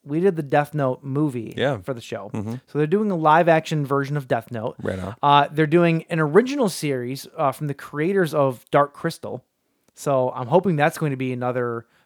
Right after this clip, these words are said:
Speaker 1: puppet, you know, centric, puppet-centric, uh, T V show.
Speaker 2: Puppet-centric, yeah.
Speaker 1: They're also now doing a series adaptation of Stephen King's The Talisman.
Speaker 2: Nice.
Speaker 1: Uh, Stephen King and Peter Sh-, uh, Straub, uh, co-wrote that,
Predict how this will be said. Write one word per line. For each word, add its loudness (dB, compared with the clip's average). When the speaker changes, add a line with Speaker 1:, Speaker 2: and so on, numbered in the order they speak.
Speaker 1:
puppet, -4
you -8
know, -6
centric, -8
puppet-centric, -6
uh, -6
T -4
V -8
show. -6
Speaker 2:
Puppet-centric, -8
yeah. -10
Speaker 1:
They're 4
also 6
now 6
doing 4
a 2
series 0
adaptation 0
of -4
Stephen -4
King's -2
The -4
Talisman. -8
Speaker 2:
Nice. -10
Speaker 1:
Uh, 0
Stephen 0
King 2
and -2
Peter -2
Sh-, -8
uh, 2
Straub, -2
uh, -6
co-wrote -4
that, -10